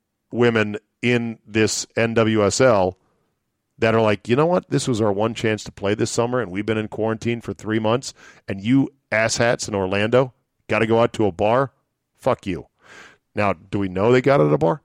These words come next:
No. I mean, there's a fair chance, obviously, crowded around, a lot of people, but they're pissed. And this will be interesting to see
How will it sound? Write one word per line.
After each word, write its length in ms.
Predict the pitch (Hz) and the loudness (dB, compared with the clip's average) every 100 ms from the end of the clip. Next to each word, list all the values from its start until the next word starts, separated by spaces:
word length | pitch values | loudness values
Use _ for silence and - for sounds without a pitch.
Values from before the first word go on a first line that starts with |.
| - | -4
No. 400 | 208 247 - _ _ _ _ _ _ _ _ _ _ _ | -2 -2 -4 _ _ _ _ _ _ _ _ _ _ _
I 60 | 127 | 0
mean, 120 | 113 | 2
there's 220 | 110 - _ | 0 -2 _
a 80 | 113 | -12
fair 320 | - 120 101 95 _ | 0 2 2 0 _
chance, 500 | - 147 208 170 - - | 0 2 2 -2 -4 0
obviously, 640 | 101 92 92 - 117 160 _ - | 0 2 -2 0 0 0 _ -4
crowded 320 | 110 101 85 | 0 2 0
around, 460 | 87 120 175 170 | 0 2 2 0
a 40 | 156 _ _ _ _ - | -6 _ _ _ _ -4
lot 160 | 98 | -4
of 80 | 95 | 0
people, 420 | 143 226 196 160 _ _ _ _ _ _ _ _ _ - | 0 0 -2 -4 _ _ _ _ _ _ _ _ _ -4
but 120 | 120 | 2
they're 120 | 147 | 2
pissed. 480 | - 202 196 - - _ _ _ _ _ _ _ _ _ _ _ _ _ | 4 2 2 -4 -14 _ _ _ _ _ _ _ _ _ _ _ _ _
And 140 | 117 117 | -2 2
this 200 | 135 - | 0 2
will 80 | |
be 200 | 143 143 | 2 4
interesting 520 | 160 - 135 - 113 107 | 4 2 -2 2 0 0
to 60 | |
see 460 | 101 - 113 107 | -2 2 2 2